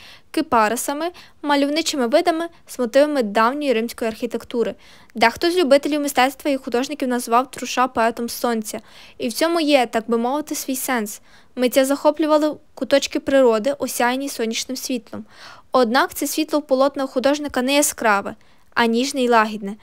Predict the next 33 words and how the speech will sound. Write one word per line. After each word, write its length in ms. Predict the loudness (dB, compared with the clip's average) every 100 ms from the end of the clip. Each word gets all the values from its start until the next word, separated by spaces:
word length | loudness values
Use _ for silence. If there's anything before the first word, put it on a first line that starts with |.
| -20 -20 -6
Митець 340 | -2 2 2 0
промовляє 540 | -2 0 4 6 4
до 80 | 0
глядача 560 | 0 0 0 2 2
врівноважено 680 | 2 2 0 2 4 2 -2 -6
і 100 | -2
м'яко. 440 | 0 0 -2 -10 -14 -20 -20 -20 -6
Пейзажі 440 | 0 4 4 4 4
його 160 | 0
сповнені 500 | 0 2 2 2 -2
тихого 540 | -2 0 2 2 2 2
ліричного 520 | 4 2 0 -2 0
настрою. 540 | 0 0 -4 -8 -8 -10 -20 -20 -10
В 40 | 0
них 280 | 2 2 0
відсутні 580 | -2 -2 -4 -4 -4 -2
різкі 340 | -4 -4 -6
контрасти 540 | -4 -2 2 2 0 -6
світла 320 | -4 -2 -2
й 60 | -2
тіні, 440 | -2 -4 -4 -6 -14 -20 -8
надмірна 420 | -2 2 4 4 4
яскравість 420 | 2 0 0 0
кольорів. 420 | 0 2 2 0 -4 _ _ -20 _ -2
Пізніше 440 | 2 4 2 2
художник 460 | 2 4 2 2 -2
відвідав 380 | -2 2 2 2
Єгипет 500 | 2 2 2 0 -4
і 100 | -6
перелив 380 | 0 2 2 0
красу 320 | -2 -6 -6
іншого 400 | -4 -4 -2 -2
континенту 720 | -2 -4 -2 -2 -4 -4 -6